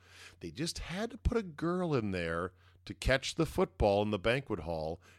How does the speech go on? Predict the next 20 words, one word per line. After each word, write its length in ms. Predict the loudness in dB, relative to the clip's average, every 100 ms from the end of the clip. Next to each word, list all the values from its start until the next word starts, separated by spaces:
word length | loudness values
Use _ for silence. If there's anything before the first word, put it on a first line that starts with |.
| -6
and 160 | -2
say 320 | 0 0 -2 -2
defiantly, 1160 | -4 -6 -8 -10 -8 -4 -4 -4 -6 -8 -10 -20 _ _ _
"You 280 | -2 2 2
want 340 | 4 4 4
it, 80 | 2
you 160 | -2 -4
gotta 320 | -2 -4 -6
take 380 | -4 -2 -2 -6
it 100 | -14
from 300 | -10 -8 -8
me." 240 | -10 -12 _ -20 -20 -20 -20 _ 4
Enough 1040 | 6 6 4 -2 0 6 10 10 10 4 0
already, 800 | 6 10 10 10 10 8 6 2 4
N 180 | 6
F 300 | 8 6 4
L. 280 | 6 8 8
We 160 | 8 6
get 380 | 6 8 12 12
it. 180 | 8